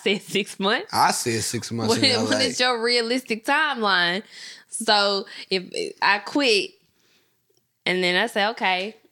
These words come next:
Speaker 1: I'm gonna try to work," and then what if it doesn't? What, what, then what's your timeline? Like, okay, it, India, because, you know, we, we,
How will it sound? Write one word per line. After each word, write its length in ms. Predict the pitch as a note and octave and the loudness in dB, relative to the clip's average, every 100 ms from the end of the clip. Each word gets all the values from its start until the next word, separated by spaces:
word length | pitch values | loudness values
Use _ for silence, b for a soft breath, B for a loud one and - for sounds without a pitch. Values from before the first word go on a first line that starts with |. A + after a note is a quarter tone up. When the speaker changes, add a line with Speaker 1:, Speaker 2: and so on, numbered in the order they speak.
| - | -8
Speaker 1:
I'm 80 | G3+ | -6
gonna 120 | A3 | -4
try 220 | B3+ A3+ | 0 0
to 100 | G#3 | 0
work," 400 | F3+ E3+ F3 - _ _ _ _ _ - | 0 0 0 -6 _ _ _ _ _ -6
and 100 | F#3+ | -2
then 140 | G#3 | 0
what 120 | G#3 G3+ | -2 -2
if 120 | G3+ | -4
it 120 | E3 | -2
doesn't? 360 | F#3+ F3+ A#2 - _ _ _ _ _ _ _ _ _ _ _ _ _ _ - | -2 -2 -8 -12 _ _ _ _ _ _ _ _ _ _ _ _ _ _ -10
What, 320 | F#3 F#3 F3 | -2 -2 0
what, 380 | G#3 A3+ E3+ F#3 | 0 0 -2 -2
then 260 | A#3 A3+ G#3+ | 0 0 0
what's 240 | A3 A3 | -2 0
your 120 | G#3+ | -2
timeline? 540 | G3+ A3 G3+ F#3 F3 E3+ | -2 -2 -2 0 -2 0
Like, 180 | E3+ - | -2 0
okay, 360 | F#3 G3 D#3+ E3 | 0 0 0 0
it, 380 | A#2 - - - | -4 -8 -16 -10
India, 300 | E3 E3 D3+ | -6 -4 -4
because, 640 | F#3 F3+ G#3 F#3 F3+ E3+ - b b b b _ _ | -6 -2 0 2 0 -4 -14 b b b b _ _
you 180 | - F3+ | -6 -2
know, 200 | E3 E3 | 0 0
we, 160 | G3 | -2
we, 480 | B2+ E3 G#3+ F4 F4+ | -2 -2 -2 -2 -4